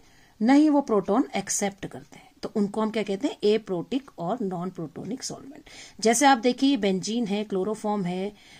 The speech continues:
अ, इस कार्बन टेट्राक्लोराइड है, इसमें हाइड्रोजन नहीं है, एसओ टू में भी हाइड्रोजन नहीं है, बीआरएफ़ थ्री में भी हाइड्रोजन नहीं है, ये सॉल्वेंट है लेकिन इनमें हाइड्रोजन नहीं है,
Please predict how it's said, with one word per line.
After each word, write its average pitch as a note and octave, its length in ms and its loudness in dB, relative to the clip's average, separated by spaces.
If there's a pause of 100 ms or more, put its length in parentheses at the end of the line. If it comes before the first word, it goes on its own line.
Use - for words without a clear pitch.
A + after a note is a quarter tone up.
(180)
अ, F#3 320 -2
इस G3 240 -2
कार्बन G3+ 340 2
टेट्राक्लोराइड G3 720 0
है, G#3 280 -2 (280)
इसमें F4+ 360 4 (100)
हाइड्रोजन B3 580 4
नहीं F3+ 360 2
है, D3 180 -10 (360)
एसओ C#4 300 6
टू D#4 180 4
में C#4+ 160 8
भी D4 80 4
हाइड्रोजन B3+ 460 4
नहीं B3 240 4
है, C4 60 2
बीआरएफ़ F3+ 480 0
थ्री G#3+ 140 -4
में A3+ 140 -2
भी A3+ 80 -2
हाइड्रोजन G#3 440 0
नहीं G3+ 180 0
है, G#3 100 -4 (280)
ये G#3 60 2
सॉल्वेंट A3+ 580 6
है E3+ 120 -2
लेकिन F3 280 -2
इनमें A#3+ 220 4
हाइड्रोजन G3+ 520 4 (300)
नहीं G#3 340 6
है, E3 160 -4